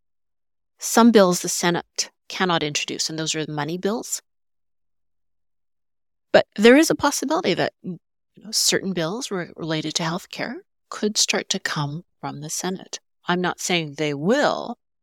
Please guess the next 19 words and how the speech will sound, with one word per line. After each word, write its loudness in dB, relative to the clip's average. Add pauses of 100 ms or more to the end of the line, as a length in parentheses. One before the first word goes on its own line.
but 6
we 4
do 2
have, -2 (440)
uh, -8 (100)
a -2
growing 0
number 0
of -2
healthcare -4
professionals -6
in -8
the -8
Senate, -8
which, -2
which 2
really 2
excites -4
me. -10